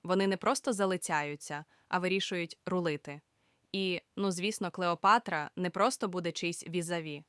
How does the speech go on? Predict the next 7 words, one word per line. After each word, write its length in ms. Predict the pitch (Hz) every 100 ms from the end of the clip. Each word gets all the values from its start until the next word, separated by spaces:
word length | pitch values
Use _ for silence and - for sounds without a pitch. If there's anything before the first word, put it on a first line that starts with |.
| _
вона 260 | - 170 175
стане 340 | - 180 170
символом 480 | 160 185 180 165 151
сили 460 | 151 190 202 208 208 _ _
і 100 | -
незалежності. 840 | 180 165 165 151 143 147 - - - _ _ _ _ _ _ _ _ -
Рим 400 | 180 202 233